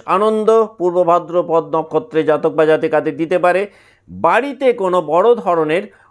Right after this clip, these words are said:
অনুষ্ঠান অনুষ্ঠিত হতে পারে। এই সময়টাতে overall ভাগ্যের জায়গাটা পূর্বের তুলনায় উন্নত হবে।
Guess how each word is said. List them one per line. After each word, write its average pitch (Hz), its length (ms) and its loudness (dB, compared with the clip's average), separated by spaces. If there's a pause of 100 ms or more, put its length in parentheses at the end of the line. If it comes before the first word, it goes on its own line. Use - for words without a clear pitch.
অনুষ্ঠান 240 600 -2
অনুষ্ঠিত 190 480 -2
হতে 160 260 4
পারে। 123 260 0 (360)
এই 202 180 0
সময়টাতে 180 560 0 (160)
overall 233 440 2
ভাগ্যের 196 460 0
জায়গাটা 165 460 0
পূর্বের 175 400 -2
তুলনায় 170 420 2 (100)
উন্নত 165 540 -2
হবে। 175 340 2